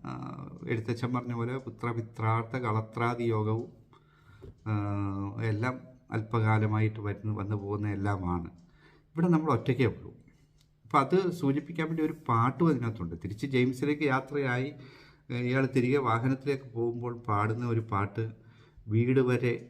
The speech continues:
ഉറവ്, വീഥി വരെ മനൈവി, കാട് വരെ പിള്ളൈ, കടശി വരെ യാരോ" എന്ന ഒരു പഴയ തമിഴ് ഗാനമാണ്. പഴയ പാട്ടുകളൊക്കെ അതിനകത്ത് ഉപയോഗിച്ചിരിക്കുന്നു. എന്ന് വെച്ചാൽ നമ്മൾ മരിക്കുമ്പം നമ്മുടെ വീട് വരെ ബന്ധുക്കൾ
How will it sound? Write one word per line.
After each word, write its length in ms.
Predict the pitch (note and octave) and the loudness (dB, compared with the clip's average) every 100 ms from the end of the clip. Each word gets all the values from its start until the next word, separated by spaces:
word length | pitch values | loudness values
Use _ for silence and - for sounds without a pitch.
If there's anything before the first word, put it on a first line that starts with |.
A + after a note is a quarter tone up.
| - | -4
ഉറവ്, 400 | G#2 G2+ G2+ G#2 G#2 - G2+ | 0 2 2 0 -4 -8 -2
വീഥി 340 | G2 A2 A2 A#2 | 0 2 2 2
വരെ 140 | G#2+ G#2 | 2 2
മനൈവി, 500 | G2+ G2 G2 F#2+ F#2 - - _ _ - | 0 0 0 -2 -6 -12 -20 _ _ -2
കാട് 300 | F#2 G2+ A2 | 0 0 2
വരെ 160 | G#2+ G2+ | 0 0
പിള്ളൈ, 400 | - F2+ F#2 F2+ F2+ - - _ _ - G2 | -4 -4 -2 -2 -6 -18 -20 _ _ -6 0
കടശി 380 | G#2+ G#2+ - | 0 0 0
വരെ 260 | C3 A2+ A2 F#2 | 2 4 4 4
യാരോ" 320 | E2+ E2+ F2 - - - | 2 0 0 -6 -12 -10
എന്ന 220 | G2 F#2+ - - G#2+ | -8 -8 -12 -14 -10
ഒരു 140 | G2 - | -10 -6
പഴയ 180 | G2 G2+ | -6 -4
തമിഴ് 300 | G2+ F#2+ G2 F2+ | -4 -4 -4 -4
ഗാനമാണ്. 400 | E2 D#2 C#2+ - - _ _ _ _ _ _ - | -6 -8 -12 -16 -20 _ _ _ _ _ _ -4
പഴയ 180 | A2+ C#3+ | 0 0
പാട്ടുകളൊക്കെ 500 | D3 C3+ D3 C3+ C3 | 0 0 0 0 -2
അതിനകത്ത് 280 | G#2+ G2+ G#2 | -2 -4 -6
ഉപയോഗിച്ചിരിക്കുന്നു. 600 | F#2 F#2 F2+ E2+ - - - _ _ _ _ _ _ _ _ _ - | -6 -6 -8 -14 -16 -20 -20 _ _ _ _ _ _ _ _ _ -2
എന്ന് 120 | B2+ | 0
വെച്ചാൽ 440 | C3 E3+ F#3 E3 C3+ | 2 2 2 0 0
നമ്മൾ 180 | C3 D#3 | 0 2
മരിക്കുമ്പം 540 | C#3+ C#3 D3+ E3 F3 - - - | 0 -2 -4 -2 -4 -8 -12 -8
നമ്മുടെ 300 | B2 B2 C#3 | -4 -2 0
വീട് 400 | C3 C#3 D3+ E3+ | 2 6 8 8
വരെ 340 | D#3+ C3+ C3+ C#3+ - - - _ - | 8 6 2 -2 -6 -20 -20 _ -6
ബന്ധുക്കൾ 480 | A2+ G#2+ A2 A2 | -2 0 0 -2